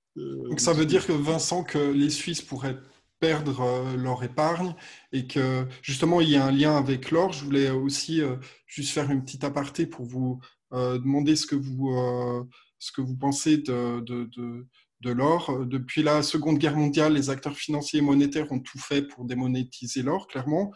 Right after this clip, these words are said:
Speaker 2: Nous savons que la monnaie couverte par l'or métallique est un obstacle majeur pour générer artificiellement de la dette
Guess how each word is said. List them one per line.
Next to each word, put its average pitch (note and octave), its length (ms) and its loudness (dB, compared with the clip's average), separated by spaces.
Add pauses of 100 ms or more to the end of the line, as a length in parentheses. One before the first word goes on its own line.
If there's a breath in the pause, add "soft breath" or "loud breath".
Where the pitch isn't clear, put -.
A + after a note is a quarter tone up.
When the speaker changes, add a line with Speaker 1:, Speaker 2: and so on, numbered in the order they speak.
(360 loud breath)
Speaker 2:
Nous C#3 80 2
savons D3+ 340 2
que D3+ 160 -2
la C#3 260 4
monnaie D3 280 6
couverte D3 340 -2
par C#3+ 140 2
l'or C#3+ 140 2
métallique C#3+ 540 2
est C#3 120 -2
un C3+ 120 6
obstacle C#3+ 460 0
majeur D3+ 600 2
pour C3+ 120 -6
générer C#3 580 0
artificiellement D3 840 -2
de C#3 100 2
la C3 100 2
dette C#3+ 320 -2